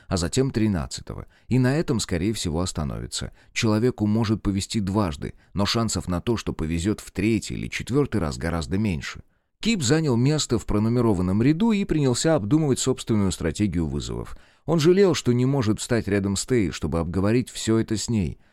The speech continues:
Она разбиралась в подобных вещах гораздо лучше. Однако не успел он погрузиться в размышления, как перед ним появилась Туфаюр.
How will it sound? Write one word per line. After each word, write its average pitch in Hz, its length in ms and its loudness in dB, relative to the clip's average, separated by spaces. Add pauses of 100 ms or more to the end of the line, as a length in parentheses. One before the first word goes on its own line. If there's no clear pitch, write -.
(140)
Она 110 260 2
разбиралась 101 560 2
в - 100 -16
подобных 95 460 0
вещах 101 340 0
гораздо 98 400 0
лучше. 123 400 0 (300)
Однако 196 380 2
не 196 100 2
успел 185 380 4
он 98 120 4
погрузиться 107 580 2
в 117 40 -2
размышления, 185 720 2 (160)
как 147 220 0
перед 143 260 4
ним 208 180 4
появилась 147 560 4 (220)
Туфаюр. 120 840 2